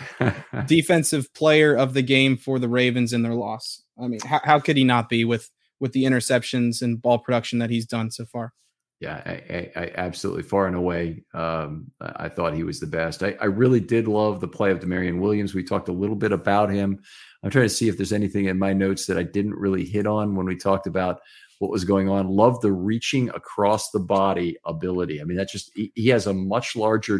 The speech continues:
Speaker 1: deflection radius than I expect for a man his size, which is really outstanding. Uh, he did some good downhill tackling after the play. One of the, on that third and two play, uh, he tackled Hill a yard short of the line to gain. That was,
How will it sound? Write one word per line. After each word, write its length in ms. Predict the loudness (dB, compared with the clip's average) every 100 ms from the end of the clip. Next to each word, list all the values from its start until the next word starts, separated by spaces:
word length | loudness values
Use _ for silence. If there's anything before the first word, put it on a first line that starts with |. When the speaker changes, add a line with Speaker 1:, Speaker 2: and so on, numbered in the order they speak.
| -2
Speaker 1:
deflection 600 | -12 -4 -2 -2 -2 -2
radius 540 | 0 0 -2 -4 -10 -16 _ -2
than 100 | 0
I 60 |
expect 480 | 0 -2 0 0 0
for 180 | -2 -2
a 40 |
man 280 | -2 -2 -2
his 180 | -2 -2
size, 340 | 0 2 0
which 200 | -6 -8
is 120 | -8
really 340 | -4 0 0 -2 -12 -20 -20 _
outstanding. 720 | -4 -2 -4 -2 0 0 -2 -4 _ _ _ -2
Uh, 260 | 0 0
he 180 | 2 2
did 160 | 2 0
some 140 | 2
good 180 | 2 4
downhill 440 | 4 4 4 0
tackling 540 | 0 0 0 0 -2 0
after 360 | 0 0 0 -2
the 80 |
play. 380 | -2 0 4 4
One 180 | 2 0
of 80 | 0
the, 120 | -2 -4
on 120 | -2
that 180 | -2 -2
third 280 | 0 0 0
and 100 | -2
two 240 | 0 0
play, 480 | 0 0 2 0 -4 _ _ _ _ _
uh, 200 | 0 2
he 120 | 2 0
tackled 540 | 0 0 2 0 -2
Hill 460 | 0 2 2 0 -2
a 40 |
yard 320 | 0 0 0
short 240 | -2 0 0
of 60 |
the 60 | 0
line 240 | 0 0
to 60 | -2
gain. 340 | -2 -2 -2
That 160 | -2 -4
was, 260 | -8 -8